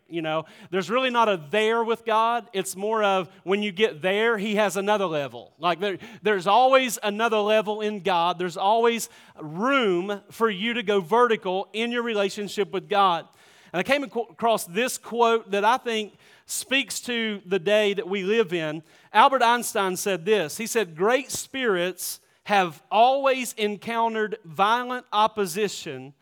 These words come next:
from mediocre minds." Now, I don't want us to move past that too quickly. Get that.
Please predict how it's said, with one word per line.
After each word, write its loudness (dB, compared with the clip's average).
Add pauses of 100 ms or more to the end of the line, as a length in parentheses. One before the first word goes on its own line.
(200)
from -2
mediocre -4
minds." -8 (1800)
Now, 0
I 2
don't 2
want 0
us -4
to -2
move -4
past 4
that 0
too -6
quickly. -4
Get -4
that. -4